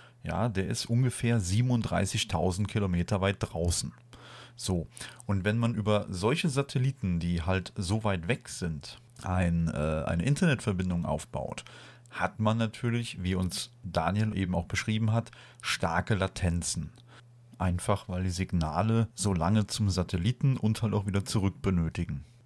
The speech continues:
Im Schnitt sind das etwa zweihundert bis vierhundert Millisekunden.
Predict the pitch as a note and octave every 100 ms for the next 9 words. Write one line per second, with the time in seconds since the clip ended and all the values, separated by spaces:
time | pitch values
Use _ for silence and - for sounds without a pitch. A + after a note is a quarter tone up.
0 | - - A2 F#2+ - G#2+ - - A2 -
1 | - - F#2 - - - - G#2+ F#2+ A2+
2 | G#2+ G#2 - F2+ - - G#2+ G2 G2+ G2
3 | F#2+ F#2 F2+ F2 E2+ - E2 E2 -